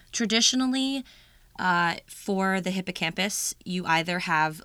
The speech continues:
like, really vivid, specific memories, or you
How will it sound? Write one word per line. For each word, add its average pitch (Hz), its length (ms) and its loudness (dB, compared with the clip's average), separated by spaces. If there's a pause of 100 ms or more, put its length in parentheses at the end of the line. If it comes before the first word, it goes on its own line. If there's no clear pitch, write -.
like, 160 220 -8
really 196 500 -2
vivid, 170 720 -2
specific - 840 -4
memories, 220 720 0 (260)
or 202 600 2
you 170 580 -2